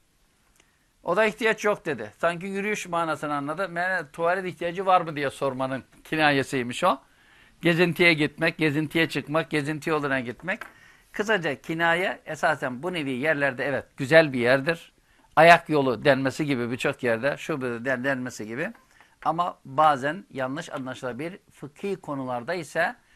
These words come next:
bilgi verirken kullanılmaz, net olmalıdır. Başka manalara da kapalı olmalıdır. Eğer kinaye kullanıyorsan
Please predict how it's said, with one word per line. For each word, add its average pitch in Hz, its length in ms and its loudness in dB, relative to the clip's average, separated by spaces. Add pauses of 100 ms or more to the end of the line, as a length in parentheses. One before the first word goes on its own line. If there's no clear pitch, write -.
(160)
bilgi 165 500 -4
verirken 117 440 -4
kullanılmaz, 135 1040 2 (420)
net 131 460 0
olmalıdır. 135 800 2
Başka 143 320 0
manalara 120 680 -6
da 180 220 -8
kapalı 151 340 -4
olmalıdır. 131 520 -6 (380)
Eğer 175 340 2
kinaye 143 400 -4
kullanıyorsan 147 720 -6